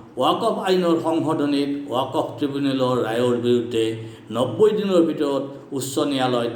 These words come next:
আপিল কৰিব পৰাৰ ব্যৱস্থা ৰখা হৈছে। ৱাকফ আইনৰ আন সংশোধনৰ বিষয়েও পৰৱৰ্তী সময়ত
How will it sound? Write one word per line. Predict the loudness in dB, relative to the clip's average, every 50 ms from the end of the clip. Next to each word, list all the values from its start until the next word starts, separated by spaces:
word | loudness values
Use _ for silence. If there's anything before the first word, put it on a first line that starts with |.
| -4 -4 -6
আপিল | -4 -2 -2 -2 -2 -2
কৰিব | -2 0 0 0 0 0 -2
পৰাৰ | -6 -6 -4 -4 -6 -8 -10 -14 -18 -16 -8 -4
ব্যৱস্থা | -2 0 0 0 -2 -2 -4 -6 -6 -6 -6
ৰখা | -6 -6 -6 -6 -4 -2
হৈছে। | -4 -4 -4 -6 -6 -8 -8 -12 -16 -18 -18 -20 -20 -20 -20 -20 -20 -20 -20 -20 -20 -20 -20 -20 -20 -20 -20 -20 -20 -20 -20 -20 -20 -20 -20 -20 -20 -20 -20 -20 -20 -20 -16 -4 2
ৱাকফ | 2 2 4 2 0 -2 0 0 0 0
আইনৰ | 0 0 2 0 0 0 -2 -6 -10 -12 -6 -2 -2
আন | 0 2 2 2
সংশোধনৰ | 2 2 4 4 4 4 4 4 2 2 0 0 0 0 0 0 -2 -4
বিষয়েও | -4 -2 -2 -2 0 0 0 -2 -2 -4 -10 -14 -16 -16 -12 -4
পৰৱৰ্তী | 0 2 4 4 4 4 2 0 0 -2 -2 -2
সময়ত | 0 0 0 0 0 0 -2